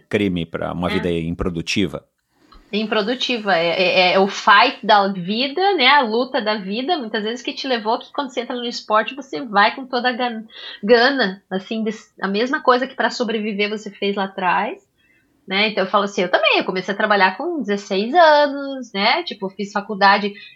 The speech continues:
Speaker 2: eu não terminei minha faculdade no período que eu deveria terminar, a faculdade de educação física na minha época era um curso de licenciatura em educação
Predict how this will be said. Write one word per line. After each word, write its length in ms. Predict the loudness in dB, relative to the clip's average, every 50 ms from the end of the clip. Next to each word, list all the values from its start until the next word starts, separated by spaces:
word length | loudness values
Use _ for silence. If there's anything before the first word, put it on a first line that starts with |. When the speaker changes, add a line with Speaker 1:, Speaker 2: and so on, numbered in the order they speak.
| _ 2
Speaker 2:
eu 180 | 4 4 4 4
não 160 | 2 0 0
terminei 300 | 0 -2 -2 -2 -4 -2
minha 120 | -2 -2
faculdade 540 | -2 -2 -4 -4 0 2 2 2 2 2 0
no 140 | -4 -6 -6
período 340 | -6 -6 -4 -4 -4 -6 -6
que 80 | -6 -6
eu 60 | -6
deveria 420 | -6 -6 -6 -6 -6 -2 -4 -4
terminar, 440 | -4 -4 -8 -8 -6 -2 0 2 2
a 80 | 0 -2
faculdade 240 | -6 -6 -6 -6
de 60 | -6 -6
educação 280 | -8 -8 -6 -8 -10 -8
física 280 | -8 -10 -10 -8 -8 -6
na 120 | -6 -4
minha 280 | -6 -4 -4 -2 0 2
época 400 | 4 6 6 6 4 0 -2 -4
era 120 | -4 -4
um 20 | -4
curso 220 | -6 -6 -8 -6
de 120 | -10 -8 -8
licenciatura 800 | -8 -8 -10 -14 -16 -14 -6 -6 -6 -6 -6 -12 -10 -10 -10
em 60 | -10
educação 340 | -10 _ -10 -10 -10 -10 -12